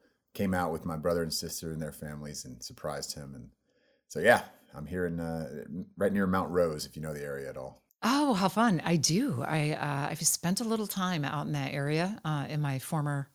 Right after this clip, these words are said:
Speaker 2: my former life. So, uh, it's a, it's a good place to be. Hey, Nate,
Speaker 1: Yeah.
Speaker 2: for those listeners that are joining us today, can you kind of bring us back a little bit to the start?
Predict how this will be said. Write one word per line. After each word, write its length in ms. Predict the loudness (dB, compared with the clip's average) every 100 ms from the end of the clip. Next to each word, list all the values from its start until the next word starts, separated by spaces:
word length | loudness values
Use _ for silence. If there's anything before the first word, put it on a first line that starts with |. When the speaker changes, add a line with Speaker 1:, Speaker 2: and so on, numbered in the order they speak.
| -8
Speaker 2:
my 100 | -6
former 320 | -2 -2 0
life. 360 | 0 0 0 0
So, 500 | 2 4 2 0 -4 -10 -16 -16 -16 -4
uh, 320 | -2 0 0
it's 200 | -2 -2
a, 220 | 0 0
it's 140 | -2 -2
a 40 |
good 220 | -2 -2
place 360 | -2 0 2 2
to 100 | 0
be. 240 | 0 -2 -4 -10 -14 -2
Hey, 140 | 8 10
Nate, 260 | 10 8
Speaker 1:
Yeah. 80 | 2 -4 2
Speaker 2:
for 360 | 6 6 6
those 760 | 4 0 4 6 6 4 4 2 -2
listeners 640 | 0 2 2 2 0 0
that 160 | 0 0
are 60 | 0
joining 440 | 0 2 2 2
us 220 | 2 2
today, 460 | 0 0 -2 -2 -6 -10 -18 -18 -4
can 180 | 4 6
you 140 | 6
kind 280 | 2 -2 2
of 400 | 2 2 -2 0
bring 240 | 2 4
us 160 | 4 2
back 360 | 2 0 -2 -4
a 80 | -2
little 320 | 0 0 0
bit 300 | 2 0 0
to 100 | -2
the 140 | 2 4
start? 480 | 4 4 2 0